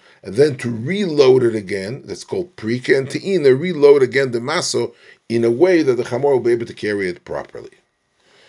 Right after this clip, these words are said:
There are five yoytze min haklal when a person is not mechuyev in these mitzvahs. Number one, what happened if the guy put up maso that the guy can't carry. We know a chamor that weighs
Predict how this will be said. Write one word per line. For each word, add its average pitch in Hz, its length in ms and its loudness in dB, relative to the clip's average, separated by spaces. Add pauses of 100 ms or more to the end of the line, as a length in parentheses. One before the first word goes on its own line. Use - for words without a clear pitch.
(280)
There 101 160 0
are 104 140 0
five 156 840 0 (100)
yoytze 131 540 0
min 110 160 -4
haklal 101 680 -4 (280)
when 92 240 -4
a 90 60 -2
person 117 360 0
is 95 160 -8
not 113 200 -6
mechuyev 104 580 -6
in 92 80 -8
these 92 240 -10
mitzvahs. 85 520 -12 (220)
Number 113 300 -2
one, 104 500 -4 (460)
what 113 240 -4
happened 120 300 -2
if 87 80 -10
the 92 80 -8
guy 110 180 -6
put 107 240 -4
up 104 220 -6 (640)
maso 98 600 -4
that 85 160 -6
the 85 80 -8
guy 101 160 -2
can't 90 280 -10
carry. 69 360 -10
We 107 140 -8
know 151 260 -4
a 98 40 -6
chamor 120 460 -2
that 92 120 -4
weighs 104 520 -4